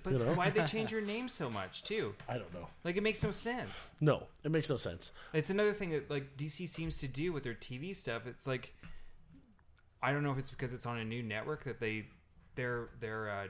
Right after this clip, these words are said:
Speaker 1: naming rights are so complicated that they have to, uh, change things slightly just to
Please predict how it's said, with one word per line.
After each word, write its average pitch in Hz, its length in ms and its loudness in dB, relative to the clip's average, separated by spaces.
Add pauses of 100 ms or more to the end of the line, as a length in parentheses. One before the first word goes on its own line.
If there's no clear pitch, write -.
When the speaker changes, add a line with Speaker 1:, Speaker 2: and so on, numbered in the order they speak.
Speaker 1:
naming 117 320 -4
rights 127 240 -4
are 110 60 -4
so 113 260 -2
complicated 117 680 -2
that 101 160 -6
they 101 100 -2
have 101 300 -4
to, 98 200 -2 (720)
uh, 139 40 -2 (320)
change 113 400 -2
things 120 220 0
slightly 117 540 -2
just 113 300 -2
to 98 180 -2